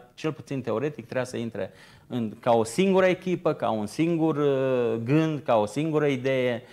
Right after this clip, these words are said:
și să aibă fiecare ideea, uh, de a câștiga sau de a recupera. Și o altă greșeală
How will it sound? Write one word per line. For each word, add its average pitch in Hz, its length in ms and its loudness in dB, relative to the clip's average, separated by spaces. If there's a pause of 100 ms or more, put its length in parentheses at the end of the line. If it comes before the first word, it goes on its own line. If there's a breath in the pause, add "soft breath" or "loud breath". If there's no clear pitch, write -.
(200 loud breath)
și - 140 -8
să 143 120 0
aibă 135 240 4
fiecare 120 800 0
ideea, 101 600 2 (360)
uh, 90 480 -4
de 110 120 4
a 113 120 4
câștiga 139 680 0 (340 loud breath)
sau 165 260 4
de 139 100 2
a 123 160 6
recupera. 117 500 0
Și - 140 -2
o 143 80 10
altă 190 260 8
greșeală 127 800 0